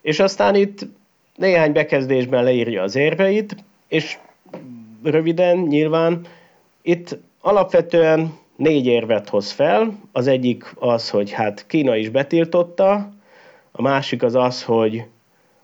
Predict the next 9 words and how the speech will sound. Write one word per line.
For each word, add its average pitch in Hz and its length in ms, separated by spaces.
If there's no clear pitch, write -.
az 117 140
orosz 139 540
központi 131 560
bank 107 560
szerint 117 480
is 107 120
be 113 160
kéne 107 300
tiltani. 147 720